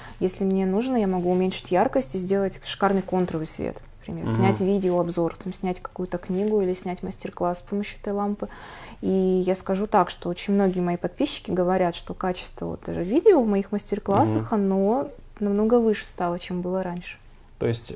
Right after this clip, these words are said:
Speaker 2: от лампы света тебе более чем хватает?
Speaker 1: Конечно.
Speaker 2: И, я так понимаю, лампа тебе помогает в, в твоем бизнесе как таковой, да?
Speaker 1: Ну, практически так же помогает, как мой личный администратор.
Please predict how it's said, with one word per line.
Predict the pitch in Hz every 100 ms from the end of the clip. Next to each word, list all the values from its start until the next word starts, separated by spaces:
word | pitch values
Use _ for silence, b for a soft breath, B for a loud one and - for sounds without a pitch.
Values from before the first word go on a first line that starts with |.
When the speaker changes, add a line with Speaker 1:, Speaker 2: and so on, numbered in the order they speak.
| -
Speaker 2:
от | - 120 117
лампы | 127 165 -
света | 123 127 135
тебе | 120 107 120 117
более | 113 117
чем | 113 117
хватает? | - 113 113 101 95
Speaker 1:
Конечно. | - 220 185 170 - 160 - - -
Speaker 2:
И, | 113 113 113 113 110 110
я |
так | 113
понимаю, | 117 120 120
лампа | 113 131 117
тебе | 113 110 113
помогает | 110 113 120 113 -
в, | - -
в | -
твоем | 110 107
бизнесе | 110 127 113 - 104 101 98 98 - - - -
как | 101 -
таковой, | - 110 107 98
да? | 110 -
Speaker 1:
Ну, | - 214
практически | 220 214 - 269 262 - 220
так | 226 220
же |
помогает, | 226 202 185 185 214
как | 202 -
мой | 185
личный | 185 - 196
администратор. | 190 190 - 185 -